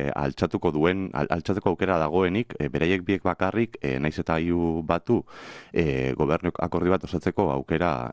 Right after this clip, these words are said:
aukera izateko. Ez zait iruditzen, eh? Baina, bueno, gero gauza hauek pixkate predikzioa dira. Eta horren aukerarik errealen iruditzen zait, e,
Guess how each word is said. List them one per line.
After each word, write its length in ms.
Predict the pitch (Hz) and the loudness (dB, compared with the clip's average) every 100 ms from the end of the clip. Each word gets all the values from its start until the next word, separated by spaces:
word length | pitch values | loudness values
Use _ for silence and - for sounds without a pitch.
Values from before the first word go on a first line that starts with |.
| - | -4
aukera 320 | 71 85 82 | -2 0 0
izateko. 460 | - 78 64 - - | 0 -2 -2 -6 -4
Ez 140 | - | 0
zait 100 | 101 | 0
iruditzen, 400 | 92 69 64 - | 2 0 -2 -4
eh? 80 | 78 | -4
Baina, 140 | 62 64 | -4 -6
bueno, 100 | 62 | -4
gero 300 | 71 80 85 80 | -4 -2 -4 -4
gauza 180 | 87 92 | -4 -2
hauek 160 | 87 - | -2 -4
pixkate 320 | - 78 67 62 | -6 -2 -2 -4
predikzioa 400 | 64 67 69 62 | -6 -4 -2 -2
dira. 160 | 65 - - - - - | -4 -10 -16 -16 -16 -8
Eta 80 | 78 | -2
horren 160 | 87 | 0
aukerarik 400 | 95 98 101 104 107 | 0 0 -2 0 0
errealen 400 | 98 104 101 104 | 2 0 0 -2
iruditzen 300 | 101 - 113 | -4 -2 -2
zait, 180 | 117 | 0
e, 20 | 71 | -2